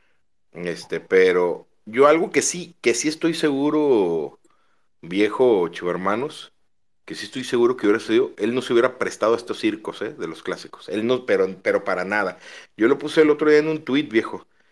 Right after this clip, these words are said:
Si fue capaz, cabrón, de revivir un Chivas Pumas, ¿te acuerdas que los hizo partidos bien bra-, Chivas Pumas?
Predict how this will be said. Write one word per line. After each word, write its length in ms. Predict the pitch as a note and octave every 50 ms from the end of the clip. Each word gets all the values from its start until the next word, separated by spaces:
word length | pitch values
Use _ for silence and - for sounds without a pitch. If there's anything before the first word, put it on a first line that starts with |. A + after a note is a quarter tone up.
| _ _
Si 200 | - - - G2+ F2+
fue 280 | - - A#2+ C3+ B2+
capaz, 480 | - D#3 D3 - - D3+ D3 B2+ - -
cabrón, 320 | - A2 G#2+ G#2+ G#2+ G#2
de 100 | G2 F#2+
revivir 520 | F#2+ F#2+ F#2+ F#2 F#2 F#2 F#2+ A2+ A#2+ A#2 G#2+
un 180 | A2+ A#2+ A#2
Chivas 400 | - - - B2 B2+ C3 B2+ -
Pumas, 440 | - - - C3 B2 G#2+ G#2 G2+ -
¿te 80 | - G2+
acuerdas 400 | - - B2 C3 D3+ F3+ - -
que 100 | - A#2+
los 180 | G#2 - -
hizo 180 | - - D#3 -
partidos 380 | - A#2+ - - C3+ C#3+ D3 C#3+
bien 220 | D3+ D#3 D#3+ D#3
bra-, 100 | D3+ C#3 _ _
Chivas 260 | - - C3+ D3 C#3+ -
Pumas? 420 | - D3 D3+ D#3+ - - -